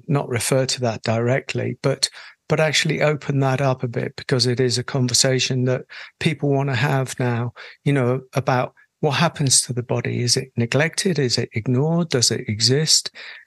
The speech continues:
Et cetera, et cetera. So, um, before we jump in,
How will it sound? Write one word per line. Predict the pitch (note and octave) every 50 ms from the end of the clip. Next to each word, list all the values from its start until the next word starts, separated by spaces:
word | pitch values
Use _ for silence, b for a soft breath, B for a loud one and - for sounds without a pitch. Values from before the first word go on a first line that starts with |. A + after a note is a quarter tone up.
| B -
Et | B2 -
cetera, | - A2 G#2 G2+ - - B2 - -
et | - -
cetera. | - - C3 - - - - G#2 - -
So, | - - C3+ C3 B2+ A#2+ B B B B B B B B B _ -
um, | C#3+ C#3 C#3 C#3 C#3+ C#3+ C#3+ - _ _ -
before | D#3+ C3+ - - F#3 F#3 F#3
we | F3+ E3+ C#3+
jump | - D3 C3+ C3+ B2 -
in, | D3+ D#3+ E3+ F3+ F3+ E3 D#3+